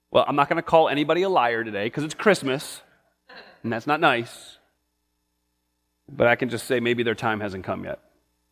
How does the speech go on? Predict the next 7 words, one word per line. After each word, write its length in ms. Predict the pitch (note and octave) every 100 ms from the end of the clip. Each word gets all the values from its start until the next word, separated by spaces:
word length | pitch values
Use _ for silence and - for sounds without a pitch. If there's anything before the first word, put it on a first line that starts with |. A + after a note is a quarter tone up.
| _ _ _ _ _ _ _ _ _ _ _
But 80 | A#2+
it 80 | B2
will. 400 | C3+ A#2+ F#2+ A2+ _ _ _ _ _ _ _ _ _ _ _ _ _ _
Because 200 | A#2 C#3
the 120 | A2
reality 580 | A2 A#2 B2 C#3+ C#3+ C3
is 160 | B2